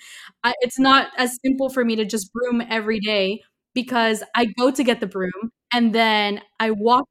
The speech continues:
with something else that needed to get done. And then I completely forget what I was doing. And then when I do start brooming, I can't find the little picker-upper thing.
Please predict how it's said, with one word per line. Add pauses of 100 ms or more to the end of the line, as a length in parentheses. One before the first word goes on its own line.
with
something
else
that
needed
to
get
done. (300)
And
then
I
completely
forget
what
I
was
doing. (300)
And
then
when
I
do
start
brooming,
I
can't
find
the
little
picker-upper
thing.